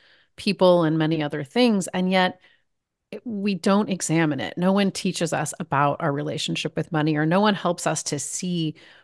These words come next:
what it is. I have a whole bonus chapter for my clients, and it's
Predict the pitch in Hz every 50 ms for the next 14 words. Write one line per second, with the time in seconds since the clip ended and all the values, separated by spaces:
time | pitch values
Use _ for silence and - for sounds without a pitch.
0 | _ - 165 165 160 165 165 160 165 165 151 147 147 135 156 165 151 147 156 175
1 | 165 175 160 - 208 190 175 156 - - 160 156 147 156 - - - 165 143 -
2 | - - 160 143 139 - - 151 147 151 143 147 - - 175 156 151 147 147 147
3 | 147 - 160 151 151 151 -